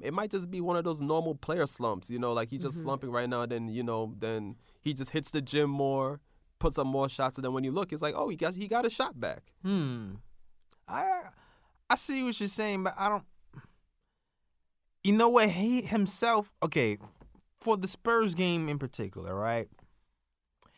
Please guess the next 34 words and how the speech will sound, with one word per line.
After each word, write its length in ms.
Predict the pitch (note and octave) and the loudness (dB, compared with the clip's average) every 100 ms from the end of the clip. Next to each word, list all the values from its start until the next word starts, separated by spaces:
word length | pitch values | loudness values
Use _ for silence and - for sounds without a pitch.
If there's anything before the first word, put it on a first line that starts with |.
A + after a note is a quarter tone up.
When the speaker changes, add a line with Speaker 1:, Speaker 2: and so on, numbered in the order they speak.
| _ - | _ -4
Speaker 3:
He 200 | B3 D4+ | 4 6
was 120 | D#4 | 6
complaining 520 | C4 G#3+ D#4+ G#3+ G#3 | 6 4 6 6 6
he 160 | G3+ F#3 | 4 4
was 100 | E3+ | 2
getting 220 | D3+ C#3+ | 2 0
fouled 360 | A#2+ D#3 C3 A2 | 0 2 2 0
a 40 | |
lot. 260 | F#2+ F#2 F2+ _ _ _ _ | -4 -12 -18 _ _ _ _
Speaker 2:
Mm-hmm. 280 | F3 E3 C#3+ D3+ _ _ _ _ _ - | -8 -6 -8 -10 _ _ _ _ _ -10
Speaker 3:
You, 160 | D#3+ - | -10 -2
I 100 | E3 | 4
don't 140 | F#3 | 6
know 100 | F#3 | 6
if, 120 | F3 E3+ | 4 2
if 140 | D3+ C#3+ | -2 -2
when 160 | C#3 | 0
you're 100 | D3 | 2
shooting, 440 | C#3 - A3+ G#3 G3+ | 2 2 2 4 2
if 100 | D3 | 0
you 60 | |
get 120 | D#3+ F3+ | 2 2
hit 180 | G#3+ - | 2 2
on 100 | G3 | 0
the 140 | F#3+ | -2
elbow 680 | - E3 D#3+ D3+ D3+ D3+ D3 - - | -2 -2 0 0 2 0 -2 -8 -14
and 100 | - | -6
you 60 | A#2 | -2
get 180 | A#2+ B2+ | 0 2
hit 120 | E3 | 2
on 120 | E3 | 0
the 100 | E3 | -2
forearm, 840 | D3+ D#3 D3 A#2+ B2 A#2+ A#2 A2+ A2+ _ - _ _ | -2 0 0 2 2 2 2 -2 -6 _ -20 _ _
um, 520 | A#2+ A#2 A2+ A2 A2 | -2 0 0 -2 -6